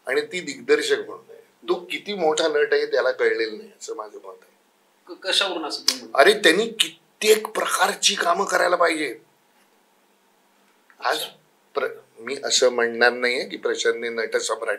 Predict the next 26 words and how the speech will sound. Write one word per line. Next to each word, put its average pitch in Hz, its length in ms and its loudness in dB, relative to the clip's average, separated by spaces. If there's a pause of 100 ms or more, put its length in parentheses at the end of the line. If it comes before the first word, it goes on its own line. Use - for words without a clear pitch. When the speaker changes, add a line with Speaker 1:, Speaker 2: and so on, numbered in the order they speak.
Speaker 1:
केलं 104 160 -4
पाहिजे, - 280 -16
नाही, 107 120 -6 (1160)
ते 170 60 -2
नाही, 127 240 2
पण 185 200 4 (200)
वेगवेगळ्या 147 560 -6
प्रकारे, - 400 -12 (360)
अरे, - 100 -12
तू - 160 -18
काय - 260 -12
काय 175 200 -10
करू 156 240 -8
शकतो, - 340 -18 (1600)
म्हणजे, 135 400 -8 (480)
एखादं 147 540 2 (220)
उत्तम - 760 0
गंभीर 220 640 2
काम 190 240 0
तो 165 240 -8
करू 135 100 -10
शकतो, - 460 -14
उत्तम. - 420 0 (380)
Speaker 2:
<laughs> - 640 -2
Speaker 1:
पण 165 160 -2
तो, 175 440 -4